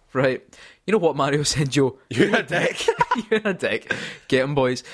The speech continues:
Speaker 1: Snake rolled forward and brought up his tranquilizer gun. Mario batted it aside and pulled a mushroom from his pocket. "Stop him before he gets huge," <laughs> shouted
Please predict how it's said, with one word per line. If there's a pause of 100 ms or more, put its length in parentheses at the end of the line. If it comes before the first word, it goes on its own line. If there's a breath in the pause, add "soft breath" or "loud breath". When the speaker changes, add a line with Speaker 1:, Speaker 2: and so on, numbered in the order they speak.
(140 loud breath)
Speaker 1:
Snake
rolled
forward
and
brought
up
his
tranquilizer
gun. (120)
Mario
batted
it
aside
and
pulled
a
mushroom
from
his
pocket. (300 loud breath)
"Stop
him
before
he
gets
huge,"
<laughs>
shouted